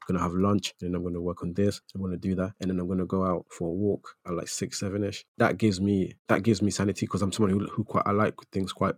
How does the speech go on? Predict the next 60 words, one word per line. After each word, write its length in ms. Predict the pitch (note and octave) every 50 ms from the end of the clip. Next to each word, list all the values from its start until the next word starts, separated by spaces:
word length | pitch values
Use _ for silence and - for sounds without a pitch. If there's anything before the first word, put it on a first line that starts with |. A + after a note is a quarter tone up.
| _ -
in 100 | G2 G2
an 60 | F#2
orderly 360 | - F#2+ F#2 F#2+ - - G2 F#2
fa-, 280 | - - G2 F2 F2 - -
in 80 | - G2+
an 60 | - -
orderly 260 | G#2 G#2+ F#2 G2 G2+
fashion. 400 | - - G2+ F#2 G2+ A2 B2+ C3 - -
So 360 | - - G2+ G2 F#2+ F#2 - - -
maybe 420 | - A#2 A#2+ C3 B2+ B2 B2 A2 A2+
if 200 | B2 A2+ - - -
some 220 | - - - A2+ G#2
people 240 | - G2+ - G#2
are 80 | - G2
finding 280 | - - G2+ G2+ F#2+ F#2+
it 40 |
a 20 | F2+
bit 140 | G2 F#2 -
crazy, 280 | - G#2 G2+ F2 F2+
maybe 200 | F#2+ A2 A2 G2+ F#2+
try 160 | - G#2+ G2
something 300 | - A2 A2+ G#2 - F#2+
like 100 | F2+ -
that. 100 | B1+ -
Just 200 | - A2 - -
try 180 | - G#2+ G#2+
and 220 | G#2 G2 F#2+ G2+ -
give 160 | G#2+ G#2+ F#2
yourself 440 | G2 F#2 - - G2 F2+ E2+ - - - -
a 60 | F#2
bit 100 | F#2 F#2
of 80 | D#2+ -
structure. 360 | - - - - - E2+ D#2
Try 220 | - - - G2+
and 100 | F#2 E2
fig-, 240 | - - G2+ - -
try 140 | - - A2
and 100 | G#2 F#2+ -
plan 220 | - G#2 G#2 G2
your 100 | G2 G2
week. 240 | F#2 G#2 G2 - - -
Maybe 220 | G#2 G#2 F#2+ F#2+ - -
plan 180 | - A2 A2 G#2
your 100 | G#2 G2+
Monday 260 | G#2 G#2+ G2+ G2+ F#2
to 100 | - -
Friday 500 | - G#2 G#2 G#2 - F2+ F2+ G2+ A#2+ - _ -
and 140 | G2 F2+ -
see 180 | - - G#2+
how 180 | D#2+ - G#2 F#2
that 160 | F2 - -
works 260 | F#2 G2 F#2 - -
for 60 | -
you. 180 | F#2+ G2+ G#2+ - -
And 280 | G2+ G2 F#2 F2+ F2 -
if, 100 | G#2 G2 - - - - -
and 120 | - G2+ G#2+
if 120 | G#2+ - G2
it 60 | -
doesn't, 380 | A2 A2 G2 G2+ G#2+ A#2+ C3